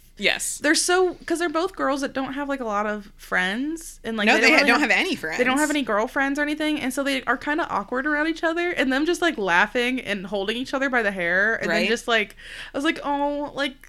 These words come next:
Speaker 1: They
Speaker 2: I
Speaker 1: don't
Speaker 2: can
Speaker 1: know how to be friends with anybody 'cause they don't have friends.
Speaker 2: But
Speaker 1: They've
Speaker 2: it's
Speaker 1: only ever
Speaker 2: cute
Speaker 1: had,
Speaker 2: for
Speaker 1: like,
Speaker 2: them figuring out how.
Speaker 1: Yeah.
Speaker 2: It's like, I really
Speaker 1: Well, do you
Speaker 2: actually
Speaker 1: remember
Speaker 2: like
Speaker 1: when
Speaker 2: it.
Speaker 1: Adrian got a desk and they just talked about desks for, like,
Speaker 2: No,
Speaker 1: five minutes?
Speaker 2: <laughs> it's so cute.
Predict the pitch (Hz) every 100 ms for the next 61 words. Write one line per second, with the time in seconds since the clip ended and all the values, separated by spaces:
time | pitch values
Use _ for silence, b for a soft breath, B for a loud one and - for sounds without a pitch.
0 | - 202 285 359 381 440 311 302 311 294
1 | 214 233 247 202 - 214 262 165 170 170
2 | 196 196 208 208 185 202 180 - - 190
3 | - 196 226 240 180 208 196 185 180 175
4 | 170 170 247 277 262 240 226 208 214 214
5 | 190 190 175 - 240 233 - 269 277 285
6 | 269 311 339 302 302 381 349 285 226 269
7 | 262 226 202 196 160 240 - 196 196 196
8 | - 214 185 202 185 - 180 - - -
9 | 247 311 285 349 359 381 370 359 277 330
10 | 330 381 - - 359 415 - 339 415 392